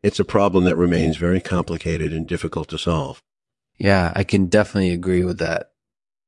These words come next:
Speaker 1: Racism is an issue that we need to address as a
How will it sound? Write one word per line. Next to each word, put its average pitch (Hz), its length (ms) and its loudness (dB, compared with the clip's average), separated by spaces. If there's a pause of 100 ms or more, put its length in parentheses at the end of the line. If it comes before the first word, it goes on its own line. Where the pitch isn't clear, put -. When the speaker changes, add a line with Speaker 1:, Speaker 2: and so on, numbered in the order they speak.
Speaker 1:
Racism 117 640 2
is 95 100 0
an 104 120 2
issue 104 260 2
that 95 140 2
we 95 100 -2
need 92 280 0
to 92 120 0
address 87 480 0
as 87 460 -2
a 85 400 -2